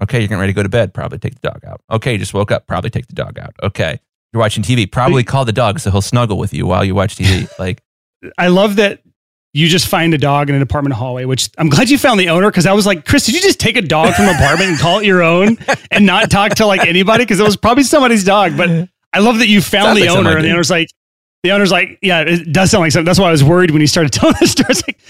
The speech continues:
Speaker 2: the owner's, like, listens to this podcast and is gonna, like, sue you <laughs> now. No, but I love that you talk to him and they're just like,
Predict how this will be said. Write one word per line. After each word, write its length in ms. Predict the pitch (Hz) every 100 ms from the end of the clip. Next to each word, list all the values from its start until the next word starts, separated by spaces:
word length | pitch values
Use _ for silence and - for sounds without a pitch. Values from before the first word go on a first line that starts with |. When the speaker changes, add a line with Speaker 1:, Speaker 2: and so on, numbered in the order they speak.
| -
Speaker 2:
the 100 | 277
owner's, 320 | 269 320 269 220
like, 220 | 214 -
listens 280 | 190 202 165
to 40 |
this 60 | 175
podcast 520 | 160 151 156 156 156
and 80 | 160
is 80 | 139
gonna, 160 | 151
like, 160 | 143 135 117 - _ -
sue 300 | - 175 156
you 180 | 143
<laughs> 0 |
now. 600 | 143 - - 302 - 294 _ - -
No, 160 | 185 175
but 260 | 175 165 - _ _ _
I 60 | 208
love 100 | 233
that 60 | 247
you 80 |
talk 220 | 220 208 208
to 80 |
him 60 | 214
and 100 | 190
they're 80 | 190
just 140 | 190
like, 160 | 196